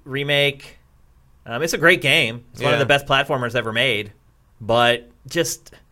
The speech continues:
Speaker 1: I
Speaker 2: I, I feel
Speaker 1: struggle
Speaker 2: like
Speaker 1: to see the logic behind
Speaker 2: Yeah,
Speaker 1: it.
Speaker 2: when I feel like the, the Xbox One version of this already is good enough.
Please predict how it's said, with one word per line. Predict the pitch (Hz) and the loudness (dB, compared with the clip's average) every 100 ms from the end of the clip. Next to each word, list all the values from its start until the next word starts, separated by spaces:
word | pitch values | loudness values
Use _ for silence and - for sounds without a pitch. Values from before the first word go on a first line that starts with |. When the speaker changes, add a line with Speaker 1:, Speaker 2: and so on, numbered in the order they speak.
| _ _ _ _ - - | _ _ _ _ -20 0
Speaker 1:
I | 175 | 4
Speaker 2:
I, | |
I | 170 | 4
feel | |
Speaker 1:
struggle | 180 202 254 254 | 6 8 8 8
Speaker 2:
like | |
Speaker 1:
to | 208 | 6
see | 190 | 2
the | 180 151 | 0 2
logic | 147 165 156 - | 4 4 2 -2
behind | 131 120 127 135 | -4 -2 -2 0
Speaker 2:
Yeah, | |
Speaker 1:
it. | 131 | 0
Speaker 2:
when | 165 | 2
I | 170 | 0
feel | 170 185 | 0 2
like | 170 131 | 2 2
the, | 120 - | -4 -12
the | 127 127 | -6 -4
Xbox | 123 - 117 - | -2 -4 -6 -4
One | 117 110 | -8 -4
version | 110 110 | -6 -6
of | 113 | -8
this | 110 104 | -8 -6
already | 107 101 101 101 | -6 -6 -8 -10
is | 92 | -12
good | 107 | -14
enough. | 92 92 - - - | -14 -14 -16 -18 -20